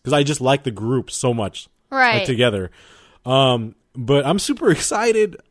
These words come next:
Speaker 1: I'm gonna see them.
Speaker 2: Yes, you
Speaker 1: Um,
Speaker 2: are.
Speaker 1: it's not confirmed they're gonna perform, but come on. They're coming from Korea. Look
Speaker 2: I mean,
Speaker 1: at Twice
Speaker 2: Twice
Speaker 1: perform.
Speaker 2: performed.
Speaker 1: If they're gonna pick up an award, they're gonna pick up an award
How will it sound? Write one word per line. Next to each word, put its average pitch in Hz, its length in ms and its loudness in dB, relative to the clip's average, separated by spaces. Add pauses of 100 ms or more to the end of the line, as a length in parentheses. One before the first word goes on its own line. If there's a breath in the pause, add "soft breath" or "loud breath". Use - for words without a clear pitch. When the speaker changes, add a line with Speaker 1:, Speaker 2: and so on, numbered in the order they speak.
Speaker 1:
I'm 285 160 4
gonna 269 200 4
see 294 240 2
them. 214 340 2
Speaker 2:
Yes, 233 320 -8
you 269 140 -10
Speaker 1:
Um, 359 140 -2
Speaker 2:
are. 294 340 6
Speaker 1:
it's 320 160 2
not 220 200 0
confirmed 180 380 -2
they're 165 80 0
gonna 156 140 2
perform, 139 500 2
but 135 180 0
come 147 220 -2
on. 87 200 -6 (180)
They're 143 200 4
coming 165 400 0
from 156 220 -2
Korea. 113 480 -4
Look - 120 -12
Speaker 2:
I - 80 4
mean, 277 120 8
Speaker 1:
at 285 60 -6
Twice 320 580 4
Speaker 2:
Twice - 0 -
Speaker 1:
perform. 254 360 0 (140)
Speaker 2:
performed. 123 340 -2 (100)
Speaker 1:
If 135 80 -4
they're 190 120 6
gonna 220 140 4
pick 190 160 4
up 180 260 2 (120)
an 139 120 0
award, 131 600 2
they're 135 120 2
gonna 170 200 2
pick 156 240 0
up 143 360 2
an 131 120 0
award 127 400 2